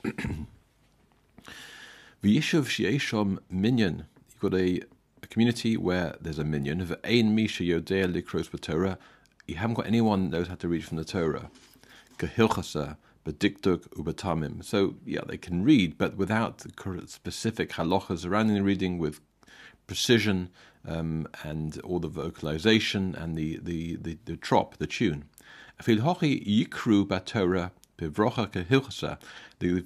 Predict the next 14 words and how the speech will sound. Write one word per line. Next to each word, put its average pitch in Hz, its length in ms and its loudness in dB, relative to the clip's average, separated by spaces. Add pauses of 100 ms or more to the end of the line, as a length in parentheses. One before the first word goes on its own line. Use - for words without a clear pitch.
the - 120 -2
opinion 131 280 0
of 110 60 0
the 92 100 2
Shulchan 107 400 -2
Aruch 135 220 -2
is 92 220 -2
that 101 260 -2
nevertheless 127 680 0 (360)
the 90 100 -2
Torah 110 300 2
should - 200 -6
be 87 100 4
read 80 440 0